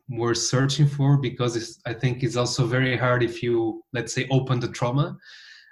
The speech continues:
Uh, it's very hard sometimes to close it. And also we were, we have to think that we're not in the best situation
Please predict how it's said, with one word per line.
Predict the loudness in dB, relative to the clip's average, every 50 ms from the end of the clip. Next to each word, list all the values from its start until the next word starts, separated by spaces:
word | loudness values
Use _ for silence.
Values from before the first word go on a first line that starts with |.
| _ _
Uh, | -6 -4 -2 -2 -2 -2 -2 -2 -2 -4 -4 -4 -6 -6 -8 -10 -12 -12 _
it's | -4 -4 -4 -4 -6 -8 -6 -6 -6 -6 -6 -6 -8 -10 -12 -14 -18 _ _ _ 0
very | 0 0 0 0 -2 -2 -2
hard | 0 0 0 0 -2 -4 -4
sometimes | -6 -6 -4 -4 -4 -4 -4 -6 -8 -12
to | -16 -14 -6
close | -2 0 2 4 4
it. | 2 2 2 -4 -10 -12 -16 -20 -20 -20 _ _ -20 -20 _ _ _ -8
And | -6 -2 2
also | 2 2 2 2 2 2 4
we | 4 2
were, | 2 0 -2 -6 -12 _ _ _ -2
we | -2
have | -2 -2 -2
to | -4 -2
think | 4 4 4 4 4
that | 0 0
we're | 0 2 2
not | 2 0 0 -2 -2
in | -2
the | -2
best | 0 0 0 0 -2 -4 -8 -10 -14 -8
situation | -6 -6 -4 -2 -2 0 0 0 0 -2 -2 -2 -4 -4 -6